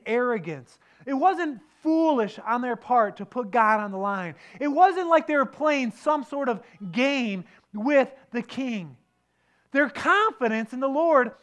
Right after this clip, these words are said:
was like David's confidence. In, uh, in Psalm chapter seventy-one, verse five, listen to what it says here. David saying, "For you have been my hope, O sovereign Lord, my confidence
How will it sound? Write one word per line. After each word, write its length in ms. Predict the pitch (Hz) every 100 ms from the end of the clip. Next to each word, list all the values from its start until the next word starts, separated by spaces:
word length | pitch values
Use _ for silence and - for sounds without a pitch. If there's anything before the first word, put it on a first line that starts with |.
| _
was 200 | 240 277
like 260 | 254 294 196
David's 680 | 262 320 320 202 147 - _ _ -
confidence. 640 | 254 247 214 190 160 131 _ _ _ _
In, 300 | 226 240 196
uh, 320 | 226 233 214 220
in 260 | 247 226 180
Psalm 460 | - - 294 262 208
chapter 480 | 262 254 233 208 - _ _ _ _
seventy-one, 880 | - - 254 240 233 220 240 226 175 - _ -
verse 300 | 226 233 -
five, 520 | 240 220 196 156 139 _ _ -
listen 240 | 247 240
to 40 | 233
what 160 | 233
it 100 | 220
says 260 | - 233 208
here. 380 | 220 208 160 135 _ _ _ -
David 380 | 180 247 240 208
saying, 340 | - 226 190 160
"For 100 | 254
you 520 | 233 254 320 302 190 - _ - -
have 240 | 240 226
been 160 | 170 254
my 160 | 254 220
hope, 460 | 220 277 220 -
O 220 | 226 220 196
sovereign 720 | - - 254 233 220 208 196
Lord, 320 | 208 185 156 - -
my 240 | 233 220
confidence 920 | 220 - 220 269 285 269 196 175 165